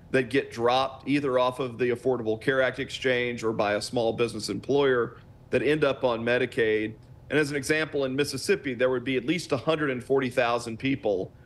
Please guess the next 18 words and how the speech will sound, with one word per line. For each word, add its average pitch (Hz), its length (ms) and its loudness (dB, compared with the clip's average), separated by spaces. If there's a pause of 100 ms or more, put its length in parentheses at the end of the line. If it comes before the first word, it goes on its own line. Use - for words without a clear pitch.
(200)
that 110 140 -4
currently 147 400 0
have 123 220 -2
private 120 340 0
insurance 113 600 -2
that 117 160 0
would 117 160 -2
get 120 240 0
moved 127 420 0
over, 113 540 0 (340)
uh, 113 280 2 (100)
to 160 200 2
Medicaid. 110 640 0
And 117 220 -8
so 127 360 2 (420)
that's 151 320 0
a 139 80 0
risk. 110 520 -2